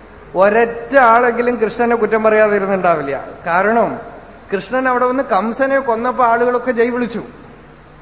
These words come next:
അടുത്ത ദിവസം മുതൽ ഇരുപത്തിയേഴ് പ്രാവശ്യം, ഉം, ഇ-, ഇ-, ഇരുപത്തിമൂന്ന് അക്ഷൗഹിണി പദ-, പടയോടുകൂടെ പതിനേഴ് പ്രാവശ്യം ജരാസന്ധൻ ആക്രമിച്ചു എന്നാണ്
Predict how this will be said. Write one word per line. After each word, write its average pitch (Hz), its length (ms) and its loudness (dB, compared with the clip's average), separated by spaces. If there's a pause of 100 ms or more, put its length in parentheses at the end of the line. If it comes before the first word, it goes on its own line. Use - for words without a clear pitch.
(460)
അടുത്ത 170 320 -4
ദിവസം 226 400 -2
മുതൽ 190 420 -4 (260)
ഇരുപത്തിയേഴ് 247 840 0
പ്രാവശ്യം, 190 800 -2 (600)
ഉം, 226 360 -6
ഇ-, 190 180 -10
ഇ-, 185 400 -16
ഇരുപത്തിമൂന്ന് 254 960 0
അക്ഷൗഹിണി 254 580 2
പദ-, 226 360 0
പടയോടുകൂടെ 208 840 0 (640)
പതിനേഴ് 247 720 2
പ്രാവശ്യം 208 920 -2
ജരാസന്ധൻ 214 880 0
ആക്രമിച്ചു 208 720 0
എന്നാണ് 180 360 -4